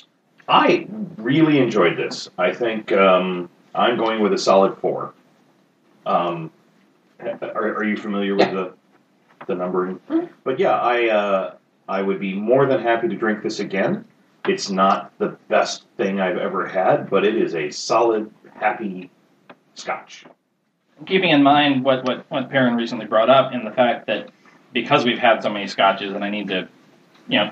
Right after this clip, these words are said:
Speaker 3: try to ki-, kind of compare in my brain, what have I rated other things? Where does this fall in comparison? And with that in mind, you know, I've, I've said on, on a number of previous podcasts that I wish I could go back and re-rate the Glenlivet and Glenfiddich lower than I did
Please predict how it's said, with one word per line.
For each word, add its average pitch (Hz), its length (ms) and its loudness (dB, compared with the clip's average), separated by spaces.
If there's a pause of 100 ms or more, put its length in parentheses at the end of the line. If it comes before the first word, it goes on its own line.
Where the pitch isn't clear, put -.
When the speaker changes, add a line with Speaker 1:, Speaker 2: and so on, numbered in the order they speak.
Speaker 3:
try 113 240 2
to - 40 -10
ki-, - 360 -2
kind 117 140 -2
of 107 100 -6
compare 120 420 -4
in 110 80 -4
my 107 140 -2
brain, 113 440 -2 (400)
what 143 120 2
have 143 100 4
I 143 80 4
rated 135 320 0
other 127 220 2
things? 127 340 2
Where 120 140 0
does 117 160 -4
this 117 140 -8
fall 113 280 4
in 113 80 -4
comparison? 113 720 -4 (640)
And 131 160 0
with 117 100 -4
that 117 240 4
in 113 80 -8
mind, 110 480 -4
you 120 80 -4
know, 110 120 -2
I've, 107 180 -2
I've 107 180 -4
said 107 180 0
on, 113 240 -2
on 110 160 -8
a 113 40 -8
number 117 200 -2
of 107 100 -10
previous 107 300 -4
podcasts 104 580 0
that 107 100 0
I 104 40 2
wish 110 160 -2
I 107 120 2
could 104 100 -6
go 104 120 0
back 107 260 2
and 107 100 -4
re-rate 104 340 -4
the 101 60 -12
Glenlivet 107 480 0
and 104 100 -10
Glenfiddich 101 520 -2
lower 107 280 2
than 95 100 -8
I 92 120 -4
did 98 400 -2